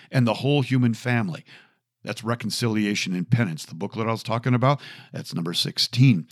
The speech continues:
Now, that's really an important point that he brings up, because what he's saying is, is that if you walk in sin, no matter how secret you think it is and how personal you think it is and nobody's gonna know a thing about it,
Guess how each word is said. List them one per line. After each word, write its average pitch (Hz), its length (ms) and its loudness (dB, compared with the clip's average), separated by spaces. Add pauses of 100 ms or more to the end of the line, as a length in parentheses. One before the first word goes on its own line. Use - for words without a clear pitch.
(200)
Now, 92 100 0
that's 214 220 2
really 156 260 6
an 123 40 6
important 127 460 2
point 139 260 6
that 104 120 -2
he 104 60 2
brings 110 300 4
up, 131 180 0
because 104 400 -2 (880)
what 120 200 2
he's 120 160 4
saying 160 440 2
is, 104 280 0 (300)
is 113 180 2
that 117 100 6
if 107 120 0
you 180 320 4
walk 160 340 -2
in 110 120 4
sin, 202 640 -2 (720)
no 120 120 4
matter 143 220 6
how 123 200 6
secret - 500 0
you - 60 2
think 214 280 0
it 190 80 0
is 202 300 2
and 135 120 4
how 147 80 4
personal 170 600 0
you 156 100 0
think 156 220 0
it 156 100 0
is 160 200 2
and 107 160 2
nobody's 175 460 0
gonna 165 220 -2
know 156 180 4
a 139 40 2
thing 160 280 2
about 151 300 4
it, 120 120 2